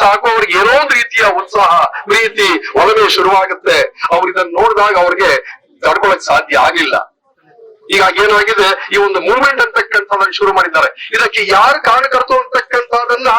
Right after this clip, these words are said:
ನಾನು ಇಲ್ಲಿ ಹೇಳ್ತಕ್ಕೆ ಹೋಗ್ತಾ ಇಲ್ಲ. ಮುಂದಿನ ದಿನಗಳಲ್ಲಿ ಅದಕ್ಕೆ ಬೇಕಾಗಿರ್ತಕ್ಕಂಥ ಎಲ್ಲ ವಿವರಣೆಗಳನ್ನ ಕೊಡ್ತಾ ಹೋಗ್ತಾರೆ ಕೃಷ್ಣಮೂರ್ತಿಗಳೇ.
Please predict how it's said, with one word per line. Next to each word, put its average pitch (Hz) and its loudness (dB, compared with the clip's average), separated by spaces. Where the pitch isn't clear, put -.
ನಾನು 226 0
ಇಲ್ಲಿ 208 0
ಹೇಳ್ತಕ್ಕೆ 220 -2
ಹೋಗ್ತಾ - 0
ಇಲ್ಲ. - -2
ಮುಂದಿನ 494 0
ದಿನಗಳಲ್ಲಿ 494 2
ಅದಕ್ಕೆ - -4
ಬೇಕಾಗಿರ್ತಕ್ಕಂಥ 214 -2
ಎಲ್ಲ 214 -2
ವಿವರಣೆಗಳನ್ನ 208 0
ಕೊಡ್ತಾ 269 2
ಹೋಗ್ತಾರೆ 214 0
ಕೃಷ್ಣಮೂರ್ತಿಗಳೇ. 202 0